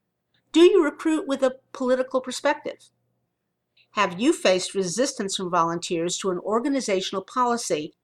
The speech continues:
that some thought changed service to your clientele? How is it resolved?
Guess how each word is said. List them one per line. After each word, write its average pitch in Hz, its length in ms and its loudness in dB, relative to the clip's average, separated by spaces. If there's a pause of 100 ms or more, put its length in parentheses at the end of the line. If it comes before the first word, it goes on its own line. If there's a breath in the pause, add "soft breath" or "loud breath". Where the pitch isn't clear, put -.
(140)
that 233 140 -2
some 302 280 2
thought 196 300 2
changed 208 500 -6
service 247 420 -2
to - 100 -8
your 185 80 -8
clientele? 160 800 -4 (520)
How 240 260 2
is 180 120 2
it 180 120 0
resolved? - 640 -6